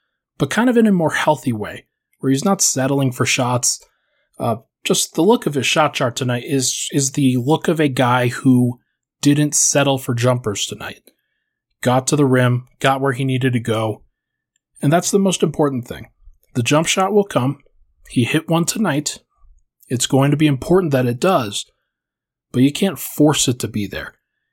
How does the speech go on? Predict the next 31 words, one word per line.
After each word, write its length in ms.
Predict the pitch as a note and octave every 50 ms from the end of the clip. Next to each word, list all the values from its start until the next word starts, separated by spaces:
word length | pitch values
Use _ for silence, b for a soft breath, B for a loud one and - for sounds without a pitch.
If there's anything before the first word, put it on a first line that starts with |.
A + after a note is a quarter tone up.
| _
He 180 | _ - - D#3
was 160 | E3+ F#3 E3+
trying 240 | - - F#3+ F3+ E3+
to 80 | - -
shoot 360 | - - - D3+ C#3+ C3+ -
through 160 | C3+ C3 C#3
it 100 | C#3 C#3
before 320 | C#3 C3 B2+ - D3+ D3
at 120 | D3 C#3+ -
times, 440 | D#3 D3+ D3+ D3+ D3+ D3 - - - _ _ _ _ _ _ _ _ _ _ _ _
and 380 | - C3+ B2+ B2+ B2 B2 A#2+ A2+
there 140 | C#3 C3+ C#3+
were 100 | C#3+ C3
a 40 | B2
lot 200 | - E3 D3 B2
of 80 | -
times 220 | - D#3 C#3 B2 -
where 80 | C3+
he 60 | B2
lost 260 | A#2+ B2 B2 A#2 - -
confidence. 600 | - A2+ G2 G#2 - - - - - - - -
Uh, 80 | G2+ G#2
before 340 | A#2+ A#2+ A#2+ - D#3+ D#3+
tonight, 320 | D3+ - E3 D3+ D3 C#3+ C#3
he's 100 | C3+ B2+
shooting 300 | - - D3 C3 C3+ B2+
about 300 | A#2+ A#2+ A#2 A2 - -
twenty-six 580 | - - - C#3+ D3+ D3+ C#3 - - C3+ -
percent 400 | - - C3 B2 - B2+ B2 B2
from 140 | - A#2+ G#2+
three 440 | - - C3 B2 A2 G2+ G2 - -